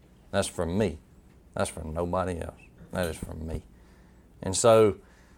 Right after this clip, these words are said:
um, you know,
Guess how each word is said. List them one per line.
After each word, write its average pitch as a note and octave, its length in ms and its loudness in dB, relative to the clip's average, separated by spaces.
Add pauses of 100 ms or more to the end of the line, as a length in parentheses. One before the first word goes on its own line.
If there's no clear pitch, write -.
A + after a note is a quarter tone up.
(200)
um, F2+ 600 4 (1400)
you - 100 -6
know, G#3 180 4